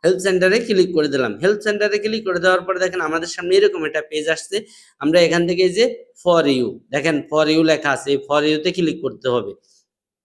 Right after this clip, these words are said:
for you-তে ক্লিক করার পরে এই যে ইন্টারফেসটা আসছে, এটাকে সোজা টেনে উপরে উঠাবেন। উপরে উঠানোর পরে যে নিচে দেখেন লেখা আছে no, আমরা no-তে ক্লিক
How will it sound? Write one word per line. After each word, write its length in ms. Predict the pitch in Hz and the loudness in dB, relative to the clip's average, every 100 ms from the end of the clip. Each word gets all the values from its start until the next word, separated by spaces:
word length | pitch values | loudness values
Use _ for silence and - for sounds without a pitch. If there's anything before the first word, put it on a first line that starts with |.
| _ _ _ _ - | _ _ _ _ 0
for 140 | 180 220 | 2 4
you-তে 200 | 233 240 220 | 2 -2 0
ক্লিক 180 | 180 185 | 0 2
করার 180 | 165 170 | 2 2
পরে 140 | 170 240 - - _ - 190 | 0 0 -6 -20 _ 0 0
এই 80 | 214 | 2
যে 80 | 226 196 | 2 2
ইন্টারফেসটা 560 | 185 190 190 185 202 185 | 0 0 0 -2 -2 -2
আসছে, 180 | 175 208 180 | 0 2 2
এটাকে 260 | 175 175 202 - | 2 -2 -4 -2
সোজা 380 | 226 226 226 220 220 | 2 4 4 2 2
টেনে 200 | 196 190 185 | 4 4 4
উপরে 200 | 160 143 | 2 2
উঠাবেন। 320 | 131 143 131 104 - _ - | 0 -2 -2 -6 -14 _ -10
উপরে 200 | 180 196 175 | 0 2 2
উঠানোর 280 | 190 190 196 | 2 2 0
পরে 140 | 202 185 | 0 2
যে 60 | 180 170 | 2 4
নিচে 260 | 180 180 165 147 | 2 2 0 0
দেখেন 220 | 147 170 160 | -2 0 0
লেখা 180 | 156 160 | 0 0
আছে 140 | 160 170 139 | 0 -2 -2
no, 120 | 131 123 127 _ - _ 123 | 0 -2 -4 _ -20 _ -4
আমরা 140 | 151 151 | 0 4
no-তে 260 | 170 185 185 156 | 6 6 2 0
ক্লিক 200 | 143 | -2